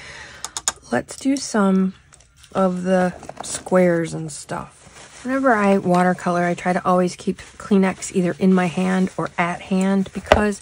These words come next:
I want to, wanna load this up with color, whatever green is on there. And I wanna take out a lot of that water, but I wanna leave some pigment at the top. So I'm pressing, I'm pressing on that belly right here,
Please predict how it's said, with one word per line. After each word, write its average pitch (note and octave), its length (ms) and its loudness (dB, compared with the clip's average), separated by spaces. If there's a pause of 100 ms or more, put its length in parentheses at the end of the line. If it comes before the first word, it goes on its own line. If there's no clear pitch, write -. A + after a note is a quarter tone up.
I G3+ 140 2
want A3 420 2
to, G3 440 0 (220)
wanna G3 220 -2
load A#3+ 380 2
this A#3 220 2
up G#3 200 0
with F#3+ 200 -2
color, F3 640 -4
whatever F#3 420 -4
green F3+ 320 0
is F3 120 -4
on E3 240 -8
there. D#3+ 180 -16
And G#3 120 0
I G#3 80 4
wanna A3+ 280 6
take A3+ 280 0
out F#3+ 160 4
a F3+ 80 2
lot F3 260 2
of F3+ 80 2
that F3 240 -2
water, E3+ 680 -2
but F3+ 120 -2
I F#3 80 4
wanna F#3 320 2 (100)
leave F#3+ 260 2
some F#3 220 -2
pigment F#3 340 2
at E3 160 -2
the - 80 -18
top. - 420 -4 (280)
So - 120 2
I'm G#3 120 8
pressing, C4 500 2 (400)
I'm G3+ 120 2
pressing A#3+ 440 -2
on G#3 140 4
that F#3 320 -2
belly F#3 520 -2 (380)
right F3+ 180 -8
here, F#3 580 -4